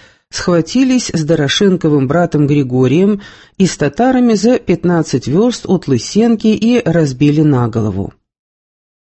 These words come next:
Разбитые заперлись было в Лысенке, но были захвачены здесь с помощью жителей.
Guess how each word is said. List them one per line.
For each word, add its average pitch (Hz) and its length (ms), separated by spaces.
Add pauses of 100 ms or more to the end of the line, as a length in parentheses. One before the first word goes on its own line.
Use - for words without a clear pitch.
(360)
Разбитые 262 640
заперлись 220 560
было 220 400
в 185 100
Лысенке, 151 760
но 220 200
были 202 560
захвачены 165 800
здесь 208 320
с - 60
помощью 190 440
жителей. 120 720